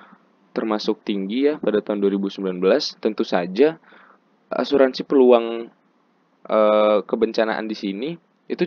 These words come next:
cukup tinggi karena kita bisa lihat di, oh ya, perusahaan My Park itu sudah menanggung lima belas miliar rupiah untuk gempa Selat Sunda.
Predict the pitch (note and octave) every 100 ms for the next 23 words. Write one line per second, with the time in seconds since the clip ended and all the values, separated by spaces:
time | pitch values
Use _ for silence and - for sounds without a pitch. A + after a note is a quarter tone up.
0 | E3 - - C3 C3+ B2 A#2+ - A#2 D3+
1 | F3 _ _ - _ - C#3 D3 C3+ A#2+
2 | A2 A#2 C#3 A#2 G#2+ G#2 G#2 G#2 A2 _
3 | _ _ _ _ _ _ _ _ _ _
4 | _ _ _ _ _ - A#2+ G#2 - A2
5 | - A2 - C3 C#3+ B2+ A2+ _ G#2+ A2+
6 | - A2+ - D#3 - - C3 B2+ C#3 A#2+
7 | A#2 A2 A2+ B2+ A#2+ A2 G#2+ G#2+ - A2
8 | G#2+ G#2+ G#2 - G#2 B2+ B2+ - A2 B2
9 | - G#2 A#2 A2 G2+ - G#2 G2+ F#2+